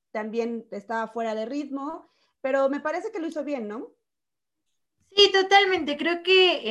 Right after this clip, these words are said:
Speaker 2: eh, lo de Efraín es importante porque también para eso es tu selección, para esto son estas competencias, no solo con quedarte con lo bueno, sino también dar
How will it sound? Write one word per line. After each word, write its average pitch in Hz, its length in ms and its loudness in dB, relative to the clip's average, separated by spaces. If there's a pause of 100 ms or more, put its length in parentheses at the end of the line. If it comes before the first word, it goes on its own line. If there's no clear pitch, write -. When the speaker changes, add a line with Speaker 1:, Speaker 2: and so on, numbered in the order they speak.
(260)
Speaker 2:
eh, 190 100 -10
lo 233 220 0
de 220 160 -2
Efraín 240 560 0
es 262 160 -4
importante 226 680 -2
porque 226 340 -6
también 233 400 -2
para 302 160 0
eso 302 140 -4
es 285 80 -8
tu 262 120 -6
selección, 220 600 -4
para 226 140 -4
esto 233 200 -8
son 233 220 -4
estas 226 340 -6
competencias, 220 880 -2 (300)
no 320 160 -2
solo 349 320 4
con 240 260 0
quedarte 233 460 2
con 220 180 2
lo 208 100 2
bueno, 214 240 -2
sino 220 220 -6
también 240 300 -2
dar 262 260 2